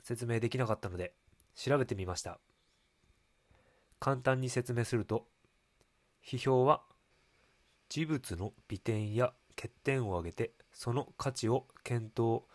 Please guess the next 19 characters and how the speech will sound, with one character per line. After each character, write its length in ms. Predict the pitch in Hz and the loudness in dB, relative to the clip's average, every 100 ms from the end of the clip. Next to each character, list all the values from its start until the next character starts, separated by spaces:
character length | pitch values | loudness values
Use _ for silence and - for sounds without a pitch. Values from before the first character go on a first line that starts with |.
| - | -20
評 280 | - - 147 | -10 2 2
価 120 | 123 | 2
す 140 | 95 92 | -4 -6
る 80 | 87 | -8
こ 100 | 87 | -8
と。 200 | - _ _ _ _ - _ _ _ _ _ _ _ _ _ _ _ _ _ | -10 _ _ _ _ -20 _ _ _ _ _ _ _ _ _ _ _ _ _
批 160 | - | -4
判 260 | 113 135 127 | 0 2 6
は、 200 | 143 - - _ _ | 6 6 -6 _ _
批 200 | - 131 | -8 -2
評 260 | 156 151 | 2 2
し 100 | 135 | 4
て 220 | - 147 - | 2 2 -2
判 260 | - 147 135 | -2 -2 0
断 160 | 104 | -2
す 80 | 90 | -2
る 80 | - | -8
こ 80 | 87 | -10
と。 140 | - | -12